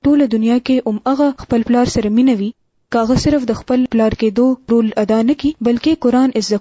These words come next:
کول وکړي، په دې وجه وي. نن موږ شکایت کوو چې زموږ ماشومان زموږ اوري نه، زموږ عزت نه کوي. موږ بچو له صرف دنیا ورکړې ده، هغوی ولې نه دنیا سره محبت وکړي؟ تاسو سره ولې هغوی مینه وکړي؟ تاسو هغوی کې د الله مینه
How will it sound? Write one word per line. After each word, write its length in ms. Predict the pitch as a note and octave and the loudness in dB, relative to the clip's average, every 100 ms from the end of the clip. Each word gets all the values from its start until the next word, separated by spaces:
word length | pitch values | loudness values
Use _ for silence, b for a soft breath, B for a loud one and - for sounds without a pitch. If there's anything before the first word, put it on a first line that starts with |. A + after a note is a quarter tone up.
| G#3 | -2
کول 160 | G3+ | -2
وکړي، 200 | F3 - F#3 | -4 -10 -6
په 120 | A3+ A3 | -4 0
دې 80 | A#3+ F#3+ | 0 0
وجه 180 | E3+ E3 | -6 -10
وي. 60 | F#3+ _ _ _ B3+ | -12 _ _ _ 0
نن 200 | D#4 E4 | 0 2
موږ 240 | E4+ D#4+ | 0 -2
شکایت 420 | C#4+ B3+ B3+ C#4+ | -2 0 0 0
کوو 120 | D4 | -2
چې 180 | C#4+ B3+ | 0 0
زموږ 200 | A#3 B3+ C4+ | 2 2 2
ماشومان 460 | A3 G3 G#3+ A#3 B3 C#4 | 0 -2 -4 -2 -2 -2
زموږ 320 | A#3 B3 B3+ - | 0 2 2 2
اوري 200 | A3 G3+ F3 | 0 -2 -4
نه، 60 | F3+ _ - A3 | -10 _ -6 -2
زموږ 320 | A#3+ B3 A3 | 2 2 0
عزت 300 | G3+ G#3+ G3 | 0 -2 -4
نه 60 | F#3 | -10
کوي. 120 | F3+ - B3 | -10 -4 0
موږ 240 | D4+ F4 D#4 | 2 2 0
بچو 240 | C#4 D4+ D4 | 0 0 2
له 140 | D#4 | 0
صرف 240 | - D4 A3 | 0 -2 -2
دنیا 200 | A#3 B3 D#4+ | 0 2 2
ورکړې 360 | B3 G#3 G3 F#3+ | 0 -2 -4 -4
ده، 60 | C#4+ - | -6 -2
هغوی 180 | A#3+ D4+ | 0 2
ولې 220 | E4 G4 G4 | 2 -2 -2
نه 60 | D4 A#3+ | 0 0
دنیا 200 | A3+ A3+ | 0 0
سره 200 | A3 G3+ | -2 -4
محبت 340 | G3 F#3+ F#3+ G#3 | -4 -4 -4 -6
وکړي؟ 180 | C4+ D4+ _ _ _ - | -6 -6 _ _ _ -4
تاسو 180 | E4+ E4+ | -2 -2
سره 140 | C4 A3+ | -2 -2
ولې 180 | G#3 G3+ G3+ | -2 -2 -2
هغوی 180 | G3 G3+ | -4 -4
مینه 180 | G3 F#3 | -6 -8
وکړي؟ 220 | F3+ A#3 - - | -10 -12 -8 -4
تاسو 240 | D4+ D#4+ B3+ | -2 -2 -2
هغوی 200 | A#3 C#4 | 0 0
کې 260 | - C#4 C4 | 0 -2 0
د 100 | A3 | 0
الله 260 | G#3+ A#3+ A#3 | 0 0 2
مینه 160 | B3 | 0